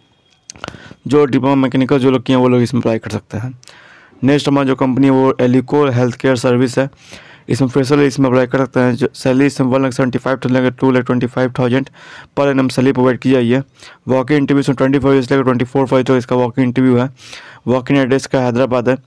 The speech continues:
Pass out इसमें दो हज़ार बाईस के जो लोग pass out हैं वो लोग इसमें apply कर सकते हैं। तो जो diploma या बीई बीटेक electronic या telecommunication जो लोग किए वो लोग इसमें apply कर सकते हैं। Next हमारा जो company है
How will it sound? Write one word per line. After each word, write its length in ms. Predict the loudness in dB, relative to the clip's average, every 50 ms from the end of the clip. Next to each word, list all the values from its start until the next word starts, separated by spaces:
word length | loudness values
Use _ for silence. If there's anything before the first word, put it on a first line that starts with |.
| _ -20 -20 -20 -20 _ _ -4
Pass 220 | -2 -2 -2 -2
out 160 | -2 -2 -2 0
इसमें 160 | 0 0 0
दो 80 | 2 2
हज़ार 120 | 2 2
बाईस 220 | 2 0 0 0 0
के 60 | 0
जो 100 | 0 0
लोग 100 | 0 0
pass 200 | -2 -2 -2 -2
out 180 | -2 0 0
हैं 60 | 0 0
वो 140 | 2 2
लोग 140 | 2 2 2
इसमें 180 | 2 0 -2 -2
apply 180 | -2 -2 -2
कर 80 | -2 -2
सकते 280 | -4 -4 -6 -8 -8 -8
हैं। 180 | -8 -8 -10 -6
तो 160 | -2 -2 -2
जो 220 | 0 0 2 2 2
diploma 340 | 0 0 -2 0 0 0 0
या 60 | 0
बीई 180 | 0 0 0 0
बीटेक 280 | 0 -2 -4 -4 -4 -8 -16 -20 -20 -20 -20 -20 -20 -20 -20 -20 -20 -10 -4
electronic 520 | -2 0 0 0 0 -2 0 2 2 2 2
या 60 | 2
telecommunication 720 | 2 0 0 0 0 0 0 0 0 -2 -2 -2 0 0
जो 80 | 0 0
लोग 140 | 0 -2 -2
किए 140 | -2 -2
वो 140 | 0 2 2
लोग 140 | 2 2 0
इसमें 200 | 0 -2 -4 -4
apply 160 | -2 -2 -4
कर 120 | -4 -4 -4
सकते 320 | -4 -6 -6 -6 -8 -6
हैं। 180 | -4 -6 -6 -8 -12 _ _ _ _ _ _ _ _ _ _ _ _ _ _ -20 -20 -20 -20 -20 -20 -20 _ _ _ -2
Next 260 | 0 0 0 0 0
हमारा 180 | 0 0 0 0
जो 80 | 0
company 340 | 0 0 0 0 2 2 2 2
है 180 | 2 0 -4